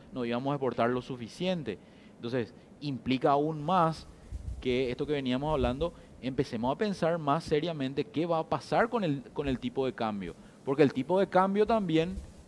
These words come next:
es un elemento central en la determinación de los precios de la canasta básica. Más del treinta por ciento de nuestra canasta básica está compuesta por productos que nosotros importamos. Y eso termina afectándole al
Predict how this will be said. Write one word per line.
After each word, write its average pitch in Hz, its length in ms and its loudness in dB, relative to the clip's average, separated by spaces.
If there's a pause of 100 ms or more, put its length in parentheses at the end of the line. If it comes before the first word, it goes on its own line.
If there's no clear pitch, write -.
es 151 400 0 (420)
un 165 140 0
elemento 160 440 4
central 156 360 0
en 139 40 0
la 143 80 4
determinación 147 640 -2
de 165 60 0
los 180 140 -2
precios 208 540 -2 (920)
de 107 160 -4
la 113 120 0
canasta 120 380 2
básica. - 440 0 (880)
Más 110 160 -2
del 123 120 0
treinta 208 320 2
por 214 160 2
ciento 156 300 -4
de 156 60 0
nuestra 165 200 -2
canasta 143 380 -2
básica 135 540 0 (360)
está 117 220 -2
compuesta 127 440 -2
por 156 180 -2
productos 127 400 -2
que 131 60 -6
nosotros 113 320 -10
importamos. 117 800 -6 (800)
Y 101 120 -2
eso 165 160 -4
termina 139 360 -2
afectándole 117 800 -4 (360)
al 98 380 -4